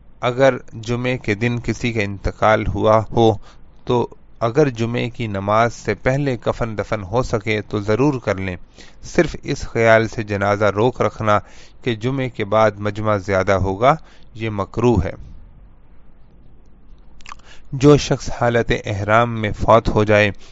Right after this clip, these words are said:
उसकी तजहीज़ व तकफीन। मसला, जो शख्स हज या उम्रे के लिए गया हो और एहराम की हालत में फौत हो जाए, तो उसकी तजहीज़ व तकफीन और गुस्ल वगैरह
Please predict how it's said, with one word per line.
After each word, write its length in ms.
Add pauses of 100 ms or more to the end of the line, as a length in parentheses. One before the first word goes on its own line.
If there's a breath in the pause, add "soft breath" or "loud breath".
(160 loud breath)
उसकी 320
तजहीज़ 500
व 40
तकफीन। 580 (840 loud breath)
मसला, 420 (300 loud breath)
जो 160
शख्स 320 (100)
हज 320
या 80
उम्रे 400
के 140
लिए 240
गया 220
हो 320 (240 loud breath)
और 240
एहराम 440
की 160
हालत 440
में 140
फौत 360
हो 180
जाए, 300 (520 soft breath)
तो 120
उसकी 520
तजहीज़ 520
व 60
तकफीन 600
और 260
गुस्ल 360
वगैरह 460